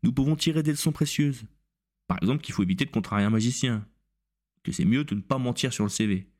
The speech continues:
Et surtout, on comprend que cette étape est essentielle pour évoluer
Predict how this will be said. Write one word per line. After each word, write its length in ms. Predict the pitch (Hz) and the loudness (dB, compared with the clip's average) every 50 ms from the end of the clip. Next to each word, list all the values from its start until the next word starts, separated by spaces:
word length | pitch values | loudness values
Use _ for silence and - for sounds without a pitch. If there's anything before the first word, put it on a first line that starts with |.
| _ _ _ _ - | _ _ _ _ -2
Et 60 | 131 | -2
surtout, 460 | - - 117 107 - - 120 113 110 - - - - - - - - | 0 0 -2 -4 -2 0 0 0 0 -2 -6 -14 -20 -20 -10 -4 -4
on 60 | 113 | -4
comprend 440 | - - - 156 156 - - 202 208 | -2 0 0 0 0 0 0 0 0
que 140 | 180 - 113 | 0 0 -2
cette 280 | - - - 160 165 | -2 0 -2 0 0
étape 340 | 160 151 - - 180 170 - | 0 -2 0 -2 -2 0 -2
est 140 | 123 - - | -2 -2 -2
essentielle 680 | 131 127 - - 127 - - 147 143 147 131 107 104 - _ _ _ - | -2 -2 -2 -4 -4 -2 0 0 0 0 -2 -4 -6 -10 _ _ _ -4
pour 200 | - 113 107 113 | -2 0 0 0
évoluer 520 | 104 92 104 101 95 95 101 107 156 170 | 0 2 2 2 2 2 2 0 0 -2